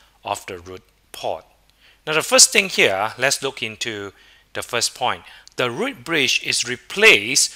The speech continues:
with the root bridge I D of the configuration B P D U of the root port. If let's say we go into this diagram,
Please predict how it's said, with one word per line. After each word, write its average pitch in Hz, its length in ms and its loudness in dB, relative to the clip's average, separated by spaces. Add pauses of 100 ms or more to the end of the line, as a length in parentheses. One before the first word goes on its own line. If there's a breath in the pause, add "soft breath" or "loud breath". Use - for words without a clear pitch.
(140 loud breath)
with 135 140 -4
the 120 140 2
root 123 360 -8
bridge 139 280 -4
I 113 140 2
D 117 180 -4
of 107 140 -4
the 104 80 -8
configuration 101 880 -6
B 95 100 -14
P 95 180 -12
D 92 120 -14
U 90 260 -14
of 90 160 -16
the 85 140 -14
root 82 240 -18 (120)
port. 110 380 -2 (2250 soft breath)
If 170 140 2
let's 247 160 6
say 233 160 8
we 165 160 2
go 147 260 -2
into 113 760 -6 (180)
this - 640 2
diagram, 98 680 -2